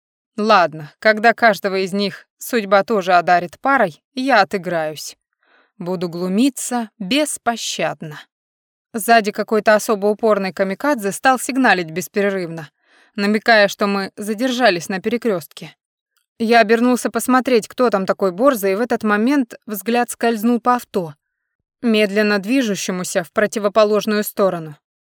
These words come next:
Юлали и этот хренов полицейский.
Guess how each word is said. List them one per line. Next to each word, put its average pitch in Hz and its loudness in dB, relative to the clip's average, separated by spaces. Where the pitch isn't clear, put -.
Юлали 185 -2
и 220 0
этот 220 0
хренов 214 -2
полицейский. 208 -4